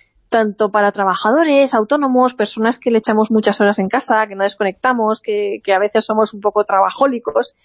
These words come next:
pecamos de eso, ¿vale? Eh, como para empleadores y jefes, que creo que también pueden aprender algo importante de, de estos siete pasos. ¿Quieres que, que, que los intentes resumir un poquito?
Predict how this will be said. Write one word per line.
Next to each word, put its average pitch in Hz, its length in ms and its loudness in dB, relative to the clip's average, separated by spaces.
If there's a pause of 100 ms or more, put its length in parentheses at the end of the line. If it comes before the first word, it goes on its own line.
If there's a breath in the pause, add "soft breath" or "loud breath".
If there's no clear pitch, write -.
(180 soft breath)
pecamos 190 440 -2
de 180 120 -8
eso, 220 260 -6 (100)
¿vale? 214 240 0 (720 loud breath)
Eh, 220 720 4
como 208 280 0
para 196 220 0
empleadores 196 680 0
y 190 420 2
jefes, 247 440 0
que - 120 -20
creo 214 220 2
que 233 100 -2
también 190 380 0 (400)
pueden 196 400 2
aprender 185 440 2
algo 190 200 2
importante 185 600 -2 (160)
de, 156 380 -2
de - 180 0
estos 190 220 0
siete 180 220 0
pasos. - 280 -6
¿Quieres 208 280 2
que, 196 460 4
que, 185 520 0 (360)
que 185 100 0
los 190 200 2
intentes 202 580 4 (120)
resumir 202 360 2
un 202 60 4
poquito? 196 300 -4